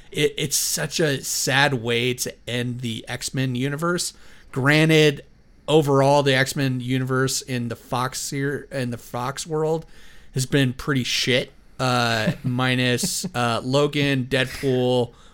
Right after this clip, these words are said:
one and two, and, uh, X two.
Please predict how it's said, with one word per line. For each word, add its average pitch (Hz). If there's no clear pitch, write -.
one 127
and 135
two, 120
and, 110
uh, 104
X -
two. -